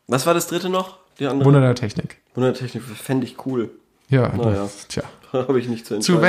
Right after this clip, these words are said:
Speaker 2: welchem der folgenden Forschungsbereiche kann der Wissenschaftler Sir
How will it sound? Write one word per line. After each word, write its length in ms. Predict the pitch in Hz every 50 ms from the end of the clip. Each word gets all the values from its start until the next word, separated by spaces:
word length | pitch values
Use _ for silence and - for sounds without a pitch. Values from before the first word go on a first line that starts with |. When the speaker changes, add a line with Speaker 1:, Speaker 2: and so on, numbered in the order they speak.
| 190 214 202
Speaker 2:
welchem 340 | 156 156 180 139 117 117
der 220 | 117 127 165 175 170
folgenden 800 | - - 180 160 160 160 156 165 165 151 160 160 156 156 151 143
Forschungsbereiche 1200 | - - 165 160 175 - 208 190 180 175 170 - - 175 151 160 151 147 143 143 - 147 127 123
kann 200 | - 165 170 170
der 160 | 170 170 165
Wissenschaftler 600 | 170 202 196 196 185 - 185 170 - - 180 165 160
Sir 300 | - - - 226 208